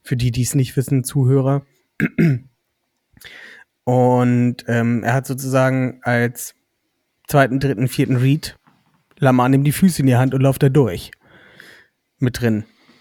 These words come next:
Und du siehst halt wirklich, wie er seine Receiver sucht. Es ist nichts frei. Und dann hat er halt sozusagen seine dritte, vierte Option und, ähm,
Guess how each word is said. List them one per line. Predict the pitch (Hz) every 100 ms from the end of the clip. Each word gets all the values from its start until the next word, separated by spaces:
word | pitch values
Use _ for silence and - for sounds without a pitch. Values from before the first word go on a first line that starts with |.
| _ -
Und | 120 113 113 113 110 110
du | 107
siehst | 113 131 -
halt | 131 120
wirklich, | 135 123
wie | 135
er | 123
seine | 123 120 117
Receiver | 117 - 117
sucht. | 110 139 143 - -
Es | 117
ist | 123 135
nichts | 120 -
frei. | - 120 131 135
Und | 117 117 117 -
dann | 113
hat | 117 117
er | 117
halt | 117 123
sozusagen | 135 127 123 120 117
seine | 110 113
dritte, | 123 117 110
vierte | - 113 117
Option | 101 - - 120 120 120
und, | 113 113 107 107 101
ähm, | 95 107 107 104 107